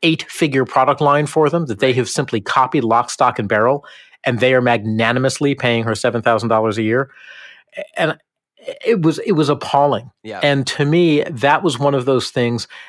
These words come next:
Speaker 1: and I'm not speaking economically here, right? The, the theory behind all economics is, well, if two people willingly enter into a transaction, then of course everything's okay. Um,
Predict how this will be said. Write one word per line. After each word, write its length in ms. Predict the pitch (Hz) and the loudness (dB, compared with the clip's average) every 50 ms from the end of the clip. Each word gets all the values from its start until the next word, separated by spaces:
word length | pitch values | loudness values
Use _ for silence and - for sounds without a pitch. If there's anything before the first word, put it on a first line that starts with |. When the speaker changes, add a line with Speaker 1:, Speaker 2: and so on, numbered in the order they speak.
| - - | -6 -2
Speaker 1:
and 100 | 165 190 | 0 2
I'm 100 | 220 214 | 2 2
not 140 | 208 190 | 2 2
speaking 380 | - - - - - - 131 117 | 0 -2 -4 -4 -2 -2 -2 -2
economically 640 | 117 117 - 113 110 104 107 101 98 - 117 110 104 | -2 -2 -2 -2 -2 0 -2 -2 -4 -4 -4 -4 -4
here, 260 | 98 123 131 139 143 | -2 0 0 0 2
right? 300 | 139 151 151 156 151 151 | 2 2 2 2 0 0
The, 140 | - 139 139 | -2 -2 -2
the 180 | 139 127 147 135 | -2 -2 -2 -2
theory 380 | - - - 175 175 180 170 | -2 0 0 2 4 4 4
behind 420 | 147 156 - - 143 139 135 131 127 | 2 0 -2 0 0 0 2 0 0
all 280 | - 143 135 127 127 131 | 2 2 2 4 4 2
economics 580 | 120 - - 117 113 110 110 113 113 - - | 2 0 0 0 0 0 0 -2 -4 -4 -4
is, 240 | - 117 110 101 95 | -2 -2 -2 -2 0
well, 300 | 110 165 208 214 180 135 | 2 2 4 4 2 2
if 120 | 107 - - | 0 -2 -2
two 140 | - 165 | -2 -2
people 300 | 160 - 156 151 151 131 | 0 0 0 0 0 2
willingly 420 | 110 131 135 147 139 131 131 123 123 | 2 2 2 2 0 0 2 2 0
enter 220 | 123 117 - 127 | 0 0 -2 -2
into 160 | 113 113 - | -2 -2 -2
a 40 | 107 | -4
transaction, 720 | - - 117 107 104 - 143 175 180 - - 117 117 135 - - - - - - _ | -2 -2 -2 -2 0 2 2 2 0 0 -2 -2 -2 -2 -6 -12 -16 -18 -18 -6 _
then 160 | - 131 135 | 0 0 0
of 120 | 139 - | 0 -2
course 360 | - - 202 226 165 131 - | 0 2 2 2 2 2 0
everything's 460 | 127 113 - 113 - - 110 110 101 113 | -2 -2 -2 -2 -4 -4 -4 -2 0 0
okay. 420 | 110 113 - 190 185 143 127 - _ - - - - _ _ - | 0 2 2 2 0 0 -2 -8 _ -20 -20 -20 -20 _ _ -4
Um, 360 | 113 107 104 101 104 104 | -2 -2 -2 -2 -4 -8